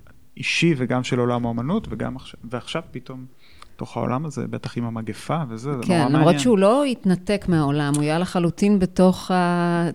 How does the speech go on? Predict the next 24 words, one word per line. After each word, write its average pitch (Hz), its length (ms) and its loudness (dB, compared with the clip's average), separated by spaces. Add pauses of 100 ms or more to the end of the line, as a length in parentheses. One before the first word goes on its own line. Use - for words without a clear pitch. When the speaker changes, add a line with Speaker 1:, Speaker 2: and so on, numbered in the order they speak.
Speaker 1:
כן, 240 320 8
Speaker 2:
צנ-, 185 40 4
Speaker 1:
אבל 165 160 6
יש 226 180 8
Speaker 2:
צנטרום 247 220 6
אחר 269 360 6
שלו. 156 420 4
Speaker 1:
כן, 208 260 4
אבל 170 140 4
יש 170 140 0
משהו 170 240 2
בבצלאל 135 720 -2
שהוא 120 200 -8
נורא, 117 260 -8 (1120)
כאילו, 117 240 -10 (1120)
נורא 120 320 -8 (500)
מנותק 117 440 -6
בכל 117 320 -8
זאת. 165 120 -4
Speaker 2:
מנותק? 175 540 -4
Speaker 1:
גם. 117 140 -8 (840)
נורא 120 220 -10
אוטונומי 120 640 -12
יחסית. - 400 -16